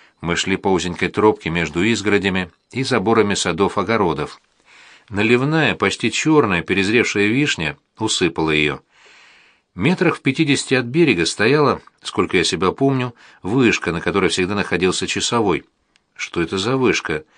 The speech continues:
с опаской спросила Нелька. «Там что, солдат?»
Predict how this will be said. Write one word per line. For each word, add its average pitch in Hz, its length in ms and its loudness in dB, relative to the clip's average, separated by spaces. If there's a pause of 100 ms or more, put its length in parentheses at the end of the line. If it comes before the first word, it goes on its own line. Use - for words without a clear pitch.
(140)
с - 120 -6
опаской 85 420 0
спросила 90 440 0
Нелька. 80 420 -2 (260)
«Там 82 180 -2
что, 85 200 -4
солдат?» 85 540 -2